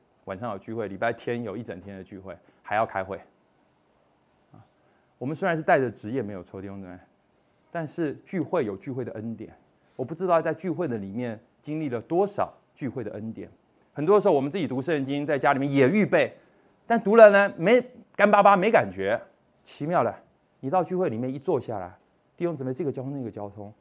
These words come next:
圣灵的恩膏啊，就下来。恩赐的显出是这个样子来的，不是你一个人在家里面啃啊啃啊啃，因为神的工作、神的恩典、圣灵的恩膏，乃是在身体的里面的。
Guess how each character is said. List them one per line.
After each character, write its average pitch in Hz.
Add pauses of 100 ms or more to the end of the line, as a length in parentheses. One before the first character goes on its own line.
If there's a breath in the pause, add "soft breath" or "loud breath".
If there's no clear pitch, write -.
(220)
圣 165
灵 110
的 117
恩 123
膏 -
啊， -
就 -
下 -
来。 - (1160)
恩 202
赐 208
的 156
显 95
出 139
是 135
这 170
个 135
样 110
子 - (120)
来 -
的， - (440)
不 202
是 208
你 139
一 139
个 160
人 110
在 131
家 127
里 98
面 117 (160)
啃 110
啊 123
啃 117
啊 98
啃， 139 (400)
因 165
为 180
神 135
的 170
工 208
作、 196 (100)
神 147
的 156
恩 240
典、 123
圣 190
灵 160
的 165
恩 262
膏， 214 (300 soft breath)
乃 120
是 147
在 135
身 233
体 -
的 101
里 95
面 104
的。 -